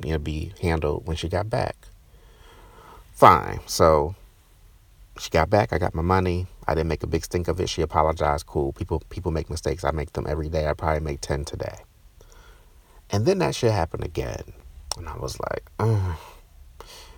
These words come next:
And here's the thing. When you're making forty dollars a month, you need that fucking forty dollars exactly when it's due.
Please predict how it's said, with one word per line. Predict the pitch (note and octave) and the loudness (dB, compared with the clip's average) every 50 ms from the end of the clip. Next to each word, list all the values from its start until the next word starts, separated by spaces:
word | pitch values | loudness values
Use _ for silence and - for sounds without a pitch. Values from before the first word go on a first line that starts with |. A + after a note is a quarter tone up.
| - - - | -20 -4 0
And | - D3 | 4 6
here's | G#3+ A3 G3 | 6 6 4
the | D3+ B2+ | 2 2
thing. | - - A2 F#2 F#2 | 4 6 6 6 6
When | F#2 F#2 | 4 4
you're | G#2 G#2+ | 4 4
making | A#2 C3+ E3+ E3+ - C#3 C3 | 4 2 0 0 0 -2 -4
forty | - - - A2+ G#2+ G#2 | -2 0 2 2 4 4
dollars | F#2+ F2+ F2 E2 F2 D#2+ D#2 | 4 4 6 6 4 4 2
a | D2+ C#2 | 0 -2
month, | C#2 C2+ A1 G1+ - - - - - - - - _ - - - - - - - - - - - - | -2 -2 -4 -4 -6 -8 -10 -14 -18 -20 -20 -20 _ -20 -20 -20 -20 -20 -20 -20 -20 -20 -20 -10 -2
you | A2 A2 A2+ | 0 2 2
need | A2+ A2+ A2+ A2 | 2 2 2 2
that | G2+ F2 E2 | 0 0 0
fucking | - C#2+ D2+ - F2+ E2 | -2 -4 -4 -4 -4 -2
forty | - E2 D#2 D2+ D2+ | 0 2 2 2 4
dollars | D2+ D2+ C#2+ C2+ C#2 C#2+ C2+ - | 4 4 4 4 2 0 0 -2
exactly | E2+ D#2 D#2+ D#2 D#2+ D2+ D2+ D#2+ - F#2+ E2 | -4 -4 -2 -2 -2 0 0 0 -2 -2 -2
when | D2 D2+ C#2 | -2 -2 -2
it's | B1+ G#1+ - - | -2 -4 -6 -6
due. | - - - | -6 -6 -6